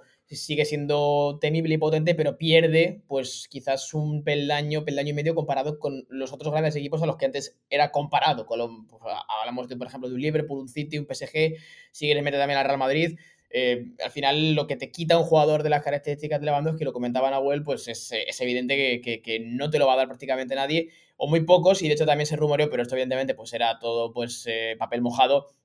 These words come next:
era, eh, que, que hasta Haaland, ¿no? Sonaba como para llegar al, al, al Bayern, un Haaland que, eh, os pregunto ahora, chicos,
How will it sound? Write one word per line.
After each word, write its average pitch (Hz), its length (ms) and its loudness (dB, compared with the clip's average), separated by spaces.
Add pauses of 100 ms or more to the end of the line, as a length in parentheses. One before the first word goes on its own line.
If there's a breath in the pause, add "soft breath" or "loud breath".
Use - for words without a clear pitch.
era, 131 400 6
eh, 120 340 4
que, 110 400 -2
que 117 100 -2
hasta 110 180 -6
Haaland, 135 400 2
¿no? 131 140 0
Sonaba 123 320 4
como 123 140 -4
para 117 260 2
llegar 117 280 2
al, 113 320 0
al, 120 400 -2
al 123 140 2
Bayern, 143 260 2
un 139 140 -2
Haaland 170 320 4 (320 loud breath)
que, 127 300 6
eh, - 20 6 (320)
os 107 120 -6
pregunto 131 260 0
ahora, 143 120 4
chicos, 160 320 2